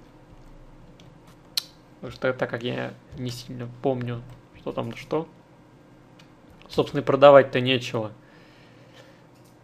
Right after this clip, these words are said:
У нас есть всё. А, хотя, чё, нет, есть всё. Зелье,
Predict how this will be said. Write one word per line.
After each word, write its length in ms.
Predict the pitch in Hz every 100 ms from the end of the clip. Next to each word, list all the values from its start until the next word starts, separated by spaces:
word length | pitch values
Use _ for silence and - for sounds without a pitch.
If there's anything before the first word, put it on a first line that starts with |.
| - - - - - - -
У 40 |
нас 220 | 123 120
есть 280 | 131 120 -
всё. 340 | - - 127 123 - - - - - - -
А, 120 | 180 156
хотя, 360 | 135 - 143
чё, 320 | 123 - 117 110 - -
нет, 120 | 120 - - - - -
есть 240 | - - -
всё. 300 | - 127 117 - - - - - - - - - - - - - - - - - - -
Зелье, 560 | 113 113 143 135 135